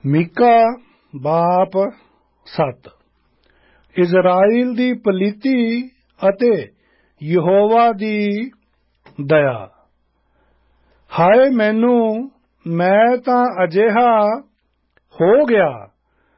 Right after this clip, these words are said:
ਜਿਵੇਂ ਗਰਮ ਰੁੱਤ ਦਾ ਫਲ ਜਦ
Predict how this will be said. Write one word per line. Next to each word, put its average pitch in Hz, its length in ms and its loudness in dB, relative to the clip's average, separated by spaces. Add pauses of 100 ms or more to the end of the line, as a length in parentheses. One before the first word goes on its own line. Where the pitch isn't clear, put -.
(180)
ਜਿਵੇਂ 226 480 0
ਗਰਮ 208 480 0
ਰੁੱਤ 226 500 0
ਦਾ 240 200 2
ਫਲ 208 560 0 (540)
ਜਦ 196 380 0